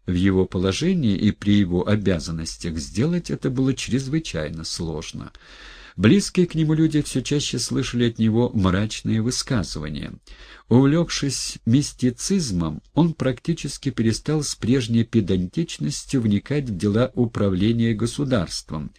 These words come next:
во многом передоверившись всесильному временщику Аракчееву. Другой, более интимный момент. Александр,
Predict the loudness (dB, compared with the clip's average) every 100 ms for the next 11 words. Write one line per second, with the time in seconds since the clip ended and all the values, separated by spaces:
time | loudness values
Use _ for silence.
0 | -20 -20 -8 0 2 4 4 2 4 0
1 | 0 _ _ _ -20 _ _ 4 6 6
2 | 6 4 4 2 0 -4 -4 -4 -6 -8
3 | -6 -2 0 0 0 0 0 0 2 2
4 | 2 2 2 4 2 -2 -6 -6 -4 0
5 | 0 -2 -8 -2 0 -2 -6 -10 -6 -4
6 | -6 -10 -14 -16 -16 -20 _ _ -20 -20
7 | -6 2 2 4 2 2 2 0 0 -2
8 | -2 -4 -4 -2 -2 -2 -2 -2 -4 -6
9 | -10 -2 0 0 0 -2 -2